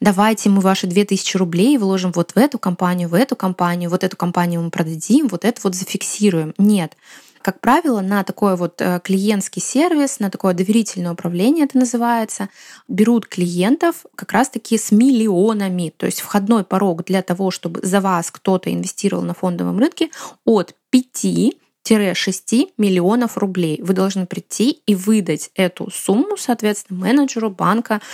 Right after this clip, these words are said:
ну, в частности, брокера. Если у вас таких сумм нет, то инвестировать вам можно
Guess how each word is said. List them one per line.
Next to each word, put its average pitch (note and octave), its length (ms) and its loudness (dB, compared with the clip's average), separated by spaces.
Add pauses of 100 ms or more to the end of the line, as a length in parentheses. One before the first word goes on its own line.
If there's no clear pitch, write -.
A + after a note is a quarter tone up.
(280)
ну, B3 120 6
в - 60 -10
частности, A3+ 420 -2
брокера. E3+ 600 0 (240)
Если B3 320 2
у - 20 -2
вас G3+ 160 -4
таких - 400 -4
сумм G3+ 360 0
нет, G3 340 -2 (540)
то A3+ 380 2
инвестировать G#3+ 840 0
вам G3 300 2
можно G3+ 760 2